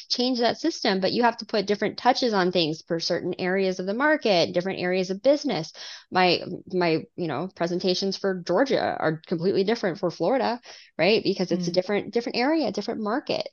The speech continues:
Speaker 1: Heck, even
Speaker 2: Yeah.
Speaker 1: the, even the, um, going from Orlando to the coast is different 'cause the market's entirely different, right? Everybody, Orlando's
Speaker 2: Yeah.
Speaker 1: flying, you know, still moving, and the coast is just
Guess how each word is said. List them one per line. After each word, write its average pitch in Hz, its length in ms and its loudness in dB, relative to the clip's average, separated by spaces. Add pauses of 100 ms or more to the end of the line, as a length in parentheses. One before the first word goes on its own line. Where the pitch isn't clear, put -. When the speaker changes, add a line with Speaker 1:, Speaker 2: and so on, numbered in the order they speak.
(320)
Speaker 1:
Heck, 285 240 0
even 214 360 2
Speaker 2:
Yeah. 185 180 -12 (140)
Speaker 1:
the, 185 80 -4 (160)
even 220 280 0
the, 220 160 2 (100)
um, 185 340 2 (140)
going 214 260 2
from 226 160 -2
Orlando 220 440 4
to 247 100 0
the 233 80 2
coast - 500 0 (260)
is 190 120 4
different 185 400 2
'cause 190 100 -6
the 185 80 -2
market's 170 400 0
entirely 156 460 0
different, 151 360 -4
right? 180 200 2
Everybody, 214 520 0
Orlando's 185 500 4
Speaker 2:
Yeah. - 0 -
Speaker 1:
flying, 196 500 0
you 185 80 2
know, 170 200 0
still 202 240 2
moving, 240 480 2
and 185 100 0
the 170 60 -4
coast 208 260 -2
is 208 160 -12
just - 200 -12